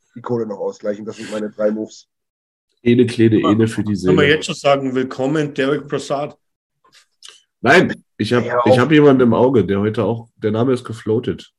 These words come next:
Speaker 2: Ich hab
Speaker 1: Ja.
Speaker 2: den auch schon eine Weile auf der Liste.
Speaker 3: Aber jetzt
Speaker 1: Den haben
Speaker 3: aber
Speaker 1: wir schon
Speaker 3: nicht
Speaker 2: Äh,
Speaker 1: einige Male angesprochen, ne?
Speaker 2: Tanner Janot von, äh, Nashville.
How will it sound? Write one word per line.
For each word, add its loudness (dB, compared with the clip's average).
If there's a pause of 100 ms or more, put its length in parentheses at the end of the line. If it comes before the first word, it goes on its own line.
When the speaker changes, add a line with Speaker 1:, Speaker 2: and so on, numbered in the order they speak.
Speaker 2:
Ich -6
hab -2
Speaker 1:
Ja. 2
Speaker 2:
den 6
auch 4
schon 0
eine 0
Weile 0
auf -2
der -4
Liste. -6
Speaker 3:
Aber 0
jetzt 0
Speaker 1:
Den 2
haben 4
Speaker 3:
aber 6
Speaker 1:
wir 4
schon 4
Speaker 3:
nicht 4
Speaker 2:
Äh, 2
Speaker 1:
einige 4
Male 2
angesprochen, -6
ne? -4 (1000)
Speaker 2:
Tanner 2
Janot 0
von, -6
äh, -4
Nashville. -8